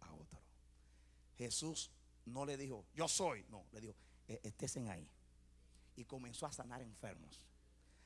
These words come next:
a resucitar muertos, a echar fuera demonios.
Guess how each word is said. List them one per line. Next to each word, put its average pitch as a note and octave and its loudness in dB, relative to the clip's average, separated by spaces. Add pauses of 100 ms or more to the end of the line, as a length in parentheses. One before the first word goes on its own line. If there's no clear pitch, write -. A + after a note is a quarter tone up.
(100)
a C3 4
resucitar C3 -2
muertos, - -2 (400)
a C3+ 8
echar D#3 2
fuera E3+ 4
demonios. B2+ 0